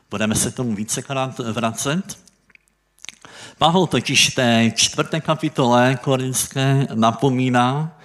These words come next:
eh, vytýká jim různé věci a taky tam lehce pozbuzuje a napomíná a, a tak, eh, čteme tam takto. „Toto nepíšu, abych vás zahamboval, ale napomínám vás jako své milované děti.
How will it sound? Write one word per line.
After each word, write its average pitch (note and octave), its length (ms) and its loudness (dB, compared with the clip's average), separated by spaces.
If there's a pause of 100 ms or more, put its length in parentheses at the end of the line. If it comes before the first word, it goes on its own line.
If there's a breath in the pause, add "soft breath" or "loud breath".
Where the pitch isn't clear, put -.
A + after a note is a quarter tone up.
(680 loud breath)
eh, E2+ 180 -14 (140)
vytýká F#2 400 -8
jim F#2 140 -4
různé F#2 300 -8
věci G#2+ 360 -8
a D#2+ 60 -6
taky F#2 200 -10
tam F#2+ 200 -4
lehce A#2 600 -4
pozbuzuje A#2 600 -6
a F#2+ 40 -6
napomíná B2+ 880 -4
a, - 300 -14 (540 loud breath)
a F2+ 80 -16
tak, - 300 -12
eh, F#2 260 -8 (300)
čteme A2+ 360 0
tam A2+ 220 0
takto. F#2 480 -6 (2000 loud breath)
„Toto A3 280 2
nepíšu, D3 960 2 (140)
abych A2 340 0
vás A2+ 260 2
zahamboval, A#2+ 920 0 (280 loud breath)
ale A2+ 160 2
napomínám D3 760 2
vás G2+ 540 -6
jako G2 240 -4
své - 260 -4
milované G#2 500 0
děti. G2 400 -6